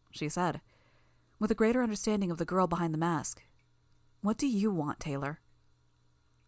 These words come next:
"I'm not Taylor," I said.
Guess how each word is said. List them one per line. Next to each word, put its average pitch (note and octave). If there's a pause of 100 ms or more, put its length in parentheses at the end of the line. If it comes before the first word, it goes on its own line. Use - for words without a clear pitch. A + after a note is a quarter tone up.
(640)
"I'm E3+
not F#3
Taylor," E3 (260)
I D#3+
said. E3